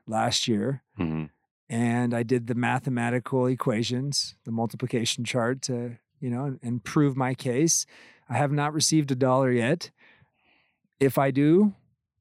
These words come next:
Speaker 1: we'll have that conversation <laughs> then. Right now,
Speaker 2: Yeah.
Speaker 1: it's ghost
Speaker 2: It's
Speaker 1: money.
Speaker 2: cool.
Speaker 1: It doesn't even fucking
Speaker 2: Doesn't
Speaker 1: exist.
Speaker 2: exist, yeah.
Speaker 1: Right? It's like, you know,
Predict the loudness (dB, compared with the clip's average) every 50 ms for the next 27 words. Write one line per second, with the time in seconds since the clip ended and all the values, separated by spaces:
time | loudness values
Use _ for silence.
0 | _ _ _ _ _ -10 -6 -2 0 0 2 2 2 0 0 0 0 0 0 2
1 | 2 2 2 2 2 2 0 0 0 2 2 4 4 4 4 2 2 2 0 2
2 | 2 2 2 4 2 2 0 0 0 2 2 2 2 2 0 0 0 0 0 2
3 | 2 2 2 2 2 0 0 -2 -4 -4 -4 -4 -4 -4 -4 -6 -6 -2 0 0
4 | 2 2 2 0 -2 -2 -2 -2 -2 -2 -4 -8 -8 -6 -2 -2 0 0 0 -2
5 | -4 -8 _ -20 -14 -10 -8 -4 -2 0 0 2 0 0 0 0 0 0 0 -2
6 | -6